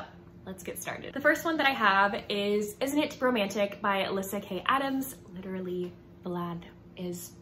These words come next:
writing on the cover. Vlad is our main character in here. This is also book four, I wanna say, in the Romance Book Club series.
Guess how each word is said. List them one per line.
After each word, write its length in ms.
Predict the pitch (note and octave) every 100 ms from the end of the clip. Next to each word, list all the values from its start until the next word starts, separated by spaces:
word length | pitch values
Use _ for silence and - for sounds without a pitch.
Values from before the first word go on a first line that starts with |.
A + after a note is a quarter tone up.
| -
writing 420 | E3 D#3+ E3 E3+ F3
on 220 | F3 E3+
the 60 | F#3
cover. 380 | - F#3+ F3+ A3+
Vlad 600 | B3 C#4 C#4+ D4 C#4 C4
is 360 | B3+ A#3 A#3 -
our 300 | G#3+ G#3 G3
main 260 | F#3+ G3 A#3+
character 300 | G#3+ F#3+ G3+
in 40 |
here. 140 | G3
This 180 | G3 G3+
is 80 | C4
also 220 | C#4+ E4
book 180 | C4+ A3+
four, 220 | - F#3
I 60 | G3+
wanna 180 | G#3 G#3+
say, 360 | A3 G#3+ G#3
in 540 | G3+ G3 F#3+ F#3+ F3 F3
the 360 | F3+ F3 E3+ E3+ - -
Romance 280 | G#3 G#3 -
Book 160 | F3+
Club 240 | - B3+ A#3+
series. 580 | D#4 D4 D4 D4+ D4+